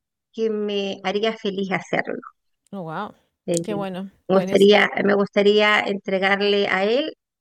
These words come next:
Speaker 1: eh, lo que él me entregó. Él me entregó mucho cariño, mucha ayuda, cooperó conmigo, todas sus galas. Él, la verdad es que fue una persona que me apoyó mucho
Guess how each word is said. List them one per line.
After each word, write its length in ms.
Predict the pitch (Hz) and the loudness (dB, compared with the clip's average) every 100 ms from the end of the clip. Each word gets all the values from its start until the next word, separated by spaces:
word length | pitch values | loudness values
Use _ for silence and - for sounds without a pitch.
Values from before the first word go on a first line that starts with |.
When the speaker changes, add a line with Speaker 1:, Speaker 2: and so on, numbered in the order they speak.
| _ | _
Speaker 1:
eh, 220 | - 190 185 | -8 -6 -4
lo 300 | 180 180 180 | -4 -4 -6
que 200 | 190 196 | -4 -2
él 140 | 202 190 | -2 -2
me 100 | 185 | -6
entregó. 380 | 185 170 175 165 | -4 -4 -2 -2
Él 100 | 180 | -2
me 80 | |
entregó 380 | 180 190 185 185 | -6 -4 -2 -2
mucho 420 | 185 233 254 - | -2 -2 -2 -4
cariño, 640 | 247 214 208 208 208 202 196 | -4 -2 -2 -4 -2 -2 -2
mucha 340 | 233 240 220 | -2 -4 -4
ayuda, 460 | 214 214 208 196 196 | -2 0 0 0 0
cooperó 460 | 196 190 190 208 | -2 0 0 2
conmigo, 720 | 208 196 196 196 196 196 190 - - - - - | 0 -2 0 0 0 -2 -4 -6 -18 -20 -20 2
todas 340 | 247 247 240 | 4 6 4
sus 180 | 233 180 | -2 -6
galas. 760 | 185 202 202 202 190 190 190 190 208 | 2 4 6 4 0 0 0 -2 -4
Él, 300 | 226 226 - - | -6 -6 -10 -6
la 160 | 196 | 2
verdad 220 | 180 180 190 | 2 4 0
es 60 | 190 | -2
que 140 | 190 185 _ _ _ _ _ _ - | -8 -8 _ _ _ _ _ _ -2
fue 100 | 220 | 0
una 120 | 214 | 2
persona 540 | 196 - 220 208 208 - - _ _ _ - | -2 -4 -2 2 0 -2 -20 _ _ _ -2
que 120 | 202 | 0
me 100 | 208 | 2
apoyó 340 | 202 185 175 | 0 -2 -4
mucho 300 | 170 - - | -6 -10 -14